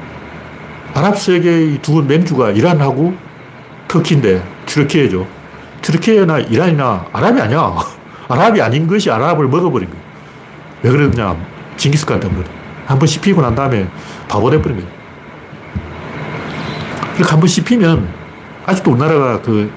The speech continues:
친일사관, 식민지 건설에서 못 벗어났듯이 바보가 돼가지고 거기서 쉽게 트라우마를 못 벗어던져요. 한국도 씹혀서 그렇지, 원래는 똑똑한 사람이더라. 원래는 중국이 더 자유로웠는데, 식객, 식객들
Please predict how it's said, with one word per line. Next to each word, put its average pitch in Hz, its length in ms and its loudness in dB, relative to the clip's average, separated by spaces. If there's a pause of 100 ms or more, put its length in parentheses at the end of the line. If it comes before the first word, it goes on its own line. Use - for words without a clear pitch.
(180)
친일사관, 113 800 0
식민지 147 680 2
건설에서 127 360 0
못 117 140 2
벗어났듯이 113 640 -2 (1160)
바보가 190 340 4
돼가지고 135 600 0 (120)
거기서 143 420 0
쉽게 202 420 2
트라우마를 170 400 2
못 127 160 0
벗어던져요. 127 400 0 (920)
한국도 185 320 2
씹혀서 233 360 2
그렇지, 120 400 0 (440)
원래는 214 320 2
똑똑한 190 280 0
사람이더라. 233 400 0 (720)
원래는 160 340 2
중국이 202 280 0
더 101 160 0 (180)
자유로웠는데, 117 680 2 (880)
식객, - 460 0 (560)
식객들 - 480 2